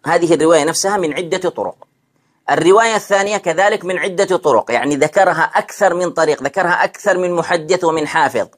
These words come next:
قول النبي صلى الله عليه وسلم: "إذا انفلتت"، هكذا، "إذا انفلتت دابة أحدكم في أرض فلينادي: 'يا عباد الله أغيثوني.'" إذا انفلتت أي ضاعت دابة أحدكم في صحراء.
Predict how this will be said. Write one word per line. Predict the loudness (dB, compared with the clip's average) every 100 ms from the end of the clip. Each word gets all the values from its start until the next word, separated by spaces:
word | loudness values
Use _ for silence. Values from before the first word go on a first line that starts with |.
| _ _ 0
قول | 0 0
النبي | -2 -2 -2
صلى | -2 -2
الله | 0 0
عليه | 0 -2
وسلم: | -2 -4 -2
"إذا | -2 0
انفلتت"، | 0 -2 0 2 0 -4 -4
هكذا، | -4 -2 -2 -2
"إذا | 0 2
انفلتت | 0 0 0 0 0 -8 -6
دابة | 0 4 4 2 0 0 -4
أحدكم | -4 -4 -6 -6 -8 -8
في | -8 -4 0
أرض | 0 -2 _ _ _
فلينادي: | -4 -2 0 -2 -2 -4 -2
'يا | -2
عباد | 0 0 2 2
الله | 0 0 -2 -4
أغيثوني.'" | -2 -2 -6 -8 -8 -8 -6 -8 -10 -12 _ _ -6
إذا | -2
انفلتت | -2 0 0 0 -2 -4
أي | -4
ضاعت | 0 0 0
دابة | -4 -4 -4 -4 -8 -8
أحدكم | -6 -6 -6 -6 -6
في | -4 -4
صحراء. | -4 -2 -4